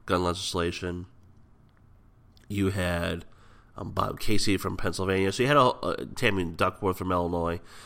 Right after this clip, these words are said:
So you had a few of the senators just coming in, sitting with them as well.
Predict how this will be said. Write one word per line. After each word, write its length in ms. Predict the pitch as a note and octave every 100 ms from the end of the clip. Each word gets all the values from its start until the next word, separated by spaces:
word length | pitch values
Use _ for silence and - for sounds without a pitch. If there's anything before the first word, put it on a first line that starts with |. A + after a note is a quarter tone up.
| - -
So 120 | C#3+
you 100 | D3
had 460 | C3+ A#2+ G#2 F#2+ - - - - - - - - - -
a 60 |
few 360 | - A2+ G#2+ F#2+
of 80 | F2
the 80 |
senators 560 | - F#2 E2+ E2 D#2+ - - - -
just 200 | G2 - - -
coming 320 | - G2+ F#2
in, 220 | F2 E2
sitting 300 | - F#2+ -
with 180 | D#2+ -
them 260 | - G2 - - - - - - -
as 160 | F#2 F2
well. 300 | - -